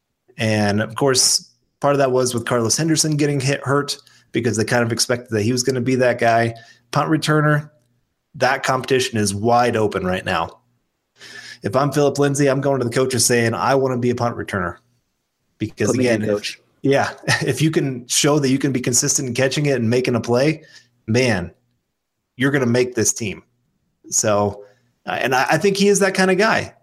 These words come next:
Speaker 1: that he's willing to do whatever it's gonna take. I know he's a hard worker. I've, I've heard a lot of good things from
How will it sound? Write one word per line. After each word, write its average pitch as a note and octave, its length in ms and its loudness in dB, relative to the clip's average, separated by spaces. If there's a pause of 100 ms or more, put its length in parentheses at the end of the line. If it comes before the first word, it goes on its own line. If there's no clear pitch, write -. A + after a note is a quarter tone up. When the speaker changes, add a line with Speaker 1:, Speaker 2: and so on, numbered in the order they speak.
(120)
Speaker 1:
that C3 220 0
he's B2 180 0
willing D3 240 2
to D3 80 0
do D3+ 160 2
whatever C#3+ 320 2
it's C#3+ 120 -2
gonna C#3 200 0
take. C#3 480 -2
I B2 140 0
know C3+ 160 0
he's B2+ 160 2
a A#2 100 2
hard C3 240 0
worker. C#3 400 0
I've, A#2+ 160 0
I've G#2+ 80 -6
heard C3+ 160 0
a A#2 60 0
lot A#2 280 2
of A#2+ 80 0
good B2 200 0
things C3 260 -2
from A2 300 0